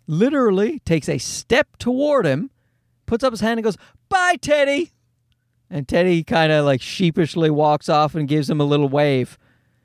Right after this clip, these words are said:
And I'm like, "Yeah, this kid, he fucking fixed it." The confidence, it, it, it skyrocketed. Now, I'm not saying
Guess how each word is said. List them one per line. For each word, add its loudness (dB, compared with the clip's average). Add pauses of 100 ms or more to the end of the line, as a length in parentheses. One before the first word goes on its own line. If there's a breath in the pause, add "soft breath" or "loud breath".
(200)
And 0
I'm 0
like, -6 (680)
"Yeah, 0 (1160)
this 0
kid, 2 (680)
he -2
fucking -8
fixed -2
it." -2 (960)
The 2
confidence, -2 (1000)
it, -8
it, -2 (220)
it -6
skyrocketed. -2 (680 soft breath)
Now, 2
I'm 0
not -2
saying -2